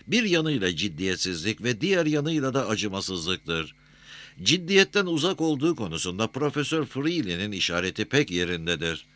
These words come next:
Burada kapatıyoruz. Başka bir sayfa açıyoruz.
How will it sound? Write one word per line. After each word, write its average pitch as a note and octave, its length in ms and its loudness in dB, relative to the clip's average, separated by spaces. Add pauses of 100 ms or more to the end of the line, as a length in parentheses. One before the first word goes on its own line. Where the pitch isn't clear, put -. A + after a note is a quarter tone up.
(280)
Burada A2+ 340 2
kapatıyoruz. E2 840 -4 (1900)
Başka F#3 280 4
bir F3+ 100 4
sayfa G2+ 360 0
açıyoruz. C#2+ 600 -4